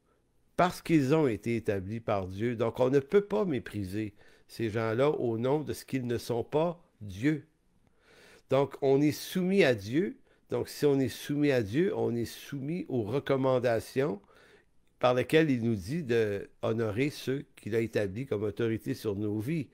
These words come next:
Verset quinze. « Car c'est la volonté de Dieu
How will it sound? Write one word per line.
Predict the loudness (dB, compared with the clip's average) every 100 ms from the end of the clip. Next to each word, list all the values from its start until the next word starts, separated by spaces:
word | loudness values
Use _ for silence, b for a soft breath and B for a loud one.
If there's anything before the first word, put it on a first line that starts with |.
| B B B
Verset | -2 -2 0 -2
quinze. « | 2 2 2 -2 -6 -14 -20 b b b b
Car | 4 4 6 4 0 -6 -14 _ b b
c'est | 0 6 8
la | 6 2
volonté | 6 8 8 6 4 0
de | 0 -2
Dieu | -6 -8 -6 -6